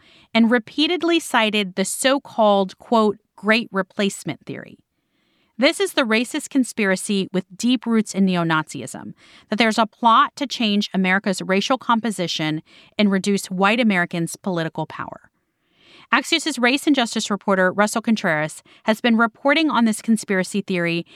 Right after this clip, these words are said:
and how it's fueling white supremacy. Russ,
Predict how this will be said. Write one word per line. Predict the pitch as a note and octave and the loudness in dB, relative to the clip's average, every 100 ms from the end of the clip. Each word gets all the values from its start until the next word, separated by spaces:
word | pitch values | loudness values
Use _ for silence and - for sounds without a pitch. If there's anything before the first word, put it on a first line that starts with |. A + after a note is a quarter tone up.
| - - | -12 -2
and | G3+ | -2
how | - A#3+ B3+ C4 | 0 2 2 2
it's | B3 - | -4 -8
fueling | - G#3 G3 F#3+ F#3 | -6 -2 0 0 -2
white | D#3 E3 D#3 | -2 -4 -4
supremacy. | E3 - C#3 - - - _ _ _ _ _ _ | -10 -8 -8 -8 -16 -20 _ _ _ _ _ _
Russ, | C#4 E4 E4+ - - | 2 2 0 -6 -20